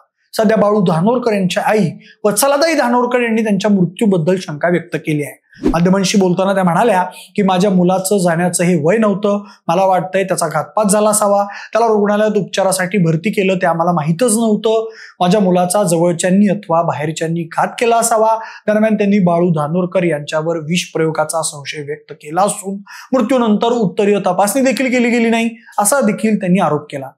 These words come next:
यासोबतच ही विधानसभा निवडणूक झाली की बाळू धानोरकर यांच्या मृत्यूच्या कारणांची चौकशी करण्याची मागणी करणार असल्याचं देखील त्यांनी म्हटलं आहे. दरम्यान त्यांच्या या बोलण्याचा कल नेमका कोणाकडे आहे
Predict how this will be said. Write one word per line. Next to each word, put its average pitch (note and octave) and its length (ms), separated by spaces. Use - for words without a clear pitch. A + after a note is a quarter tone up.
यासोबतच A3 760
ही - 300
विधानसभा C4 540
निवडणूक B3+ 400
झाली A3 600
की C#4+ 60
बाळू C#4 260
धानोरकर B3 520
यांच्या A3 360
मृत्यूच्या G3 560
कारणांची E3 580
चौकशी D#3+ 480
करण्याची D3 540
मागणी D3 300
करणार C#3+ 360
असल्याचं C#3 480
देखील F3+ 380
त्यांनी - 400
म्हटलं E3 360
आहे. C3+ 320
दरम्यान F3 280
त्यांच्या D3+ 300
या D#3 100
बोलण्याचा C#3+ 520
कल G3+ 280
नेमका E3+ 340
कोणाकडे F#3 400
आहे F3+ 580